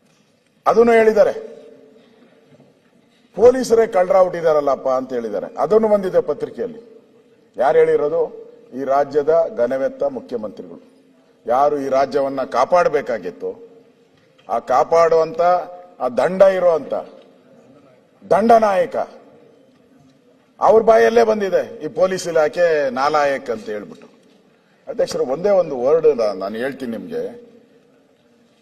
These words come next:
ಜನಾರ್ದನ್ ರೆಡ್ಡಿ ಮನೆ ಮೇಲೆ ದಾಳಿ ಆಯ್ತು. ಜನಾರ್ದನ್ ರೆಡ್ಡಿ ಮನೆ ಮುಂದೆ ಹೇಳಿಕೆ, ಮಾಧ್ಯಮದ ಹೇಳಿಕೆ ಬಂದಿರೋದು ಎಲ್ಲ ಎಲೆಕ್ಟ್ರಾನಿಕ್ ಮೀಡಿಯಾದಲ್ಲಿದೆ. ನನ್ನ ಹತ್ರ,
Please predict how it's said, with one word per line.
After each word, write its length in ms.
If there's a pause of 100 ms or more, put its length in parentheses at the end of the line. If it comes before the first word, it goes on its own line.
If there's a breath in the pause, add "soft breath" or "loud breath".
(140)
ಜನಾರ್ದನ್ 480
ರೆಡ್ಡಿ 340
ಮನೆ 220
ಮೇಲೆ 280
ದಾಳಿ 340
ಆಯ್ತು. 320 (2000)
ಜನಾರ್ದನ್ 500
ರೆಡ್ಡಿ 200
ಮನೆ 200
ಮುಂದೆ 640
ಹೇಳಿಕೆ, 720
ಮಾಧ್ಯಮದ 680
ಹೇಳಿಕೆ 400
ಬಂದಿರೋದು 640
ಎಲ್ಲ 220
ಎಲೆಕ್ಟ್ರಾನಿಕ್ 720
ಮೀಡಿಯಾದಲ್ಲಿದೆ. 560
ನನ್ನ 220
ಹತ್ರ, 180